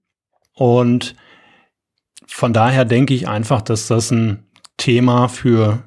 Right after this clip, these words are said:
viele Kollegen ist und deshalb eben die Folge davon. Wenn ich jetzt so eine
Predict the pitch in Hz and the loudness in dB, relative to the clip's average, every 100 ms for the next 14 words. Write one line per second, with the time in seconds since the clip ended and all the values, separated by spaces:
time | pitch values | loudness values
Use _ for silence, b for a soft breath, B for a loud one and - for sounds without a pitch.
0 | _ - - 147 147 - 139 127 131 127 | _ -10 -2 0 0 0 2 2 2 0
1 | 127 110 101 - - 104 - 110 104 104 | 0 -4 -6 -10 -6 -6 -2 -2 -2 -4
2 | - 110 101 101 104 120 117 101 92 - | -10 -8 -6 -4 -2 0 0 0 -4 -8
3 | - _ _ B B B B B B B | -14 _ _ B B B B B B B
4 | B B B B B B B B B 131 | B B B B B B B B B 0
5 | 147 151 170 - 139 135 131 127 123 120 | 0 0 -2 0 0 2 4 4 2 0